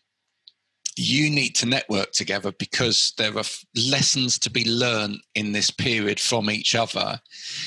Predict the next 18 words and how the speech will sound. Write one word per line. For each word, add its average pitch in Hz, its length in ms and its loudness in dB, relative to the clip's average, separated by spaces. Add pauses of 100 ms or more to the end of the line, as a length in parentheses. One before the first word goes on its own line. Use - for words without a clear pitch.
(240)
This - 200 2
is - 140 0
a 107 40 -2
f-, - 360 -8 (340)
the, 110 320 0
this 117 220 0
is 110 80 -2
a 104 60 -2
period 139 440 2
of 117 140 0
change. 113 480 2
This - 180 2
is 98 100 -2
a 104 60 -6
period 123 440 2
of, 113 260 0 (500)
uh, 104 480 0 (1500)
new, 127 540 4